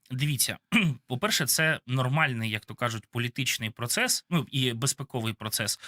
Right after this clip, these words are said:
коли новий член альянсу почав відпрацьовувати маневри, тому що будь-які навчання — це от якраз, ну, відпрацювання можливих сценаріїв того, яким чином буде відбуватися, наприклад, умовний напад там на Фінляндію або ще на якусь державу нато.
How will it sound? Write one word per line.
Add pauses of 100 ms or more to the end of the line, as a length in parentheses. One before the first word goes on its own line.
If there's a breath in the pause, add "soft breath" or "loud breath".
(200 loud breath)
коли
новий
член
альянсу
почав
відпрацьовувати
маневри,
тому
що
будь-які
навчання — (320 loud breath)
це
от
якраз, (200)
ну,
відпрацювання
можливих
сценаріїв
того,
яким (200 loud breath)
чином
буде
відбуватися,
наприклад,
умовний
напад
там
на
Фінляндію
або
ще
на
якусь
державу
нато.